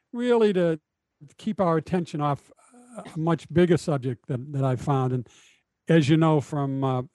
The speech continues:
earlier reports that, um, you know, right now my focus, uh, goes to, uh,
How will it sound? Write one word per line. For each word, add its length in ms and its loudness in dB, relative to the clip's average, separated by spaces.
earlier 380 4
reports 760 -2
that, 260 -6
um, 320 -2
you 100 2
know, 120 4
right 240 0
now 220 0
my 200 -2
focus, 680 -4
uh, 320 -2
goes 260 -2
to, 460 0
uh, 60 -4